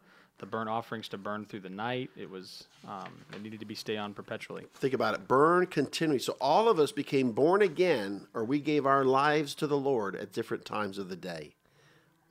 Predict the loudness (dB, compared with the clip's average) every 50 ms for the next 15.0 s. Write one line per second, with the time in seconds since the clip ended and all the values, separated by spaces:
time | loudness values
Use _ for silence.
0 | _ -12 -6 -2 0 0 0 -2 -4 -4 -4 -4 -2 -2 -2 -2 -2 -2 -4 -6
1 | -6 -6 -8 -8 -10 -12 -12 -14 -16 _ _ _ _ _ _ _ -2 0 0 0
2 | 0 0 -2 0 0 0 0 0 0 0 0 0 -2 -2 -2 -2 0 0 -2 -4
3 | -4 -6 -8 -8 -8 -10 -12 -14 -14 _ -20 -20 _ -18 -16 -8 -4 -4 -4 -2
4 | -4 -2 0 0 0 2 2 2 0 0 -2 -6 -10 _ _ _ -20 _ _ -8
5 | -8 -6 -4 -4 -2 -2 -2 -2 0 -2 -2 -2 -2 -2 0 -2 -2 -2 -4 -4
6 | -4 -4 -4 -6 -6 -6 -6 -4 -4 -4 -4 -4 -4 -4 -4 -4 -4 -2 -2 -2
7 | -2 -2 -2 -4 -4 -6 -6 -6 -4 -4 -4 -4 -2 -2 -4 -4 -6 -10 _ _
8 | -20 _ _ _ _ -12 -10 -8 -6 -6 -6 -4 -2 -2 0 -2 -2 -4 -4 -4
9 | -2 -2 -4 -4 -4 -4 -2 -2 -2 -2 -4 -6 -6 -6 -4 -4 -4 -4 -6 -8
10 | -8 -8 -6 -6 -4 -4 -2 -2 -2 -2 -2 -2 -2 -2 -2 -2 -4 -8 _ -20
11 | -20 -20 -20 _ _ -14 -10 -8 -8 -8 -8 -8 -8 -8 -8 -8 -8 -8 -10 -10
12 | -12 -14 _ -20 _ _ _ _ _ _ -20 _ _ _ -6 -4 -2 0 2 2
13 | 4 4 4 4 4 2 0 -2 -2 0 0 0 0 2 2 2 4 4 4 4
14 | 4 4 6 6 6 4 4 2 2 2 0 0 2 4 6 6 6 4 2 -2